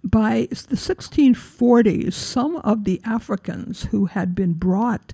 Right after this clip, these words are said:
to New Amsterdam to farm, uh,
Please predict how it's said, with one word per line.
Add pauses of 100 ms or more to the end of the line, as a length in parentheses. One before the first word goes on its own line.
(420)
to
New
Amsterdam
to
farm, (540)
uh,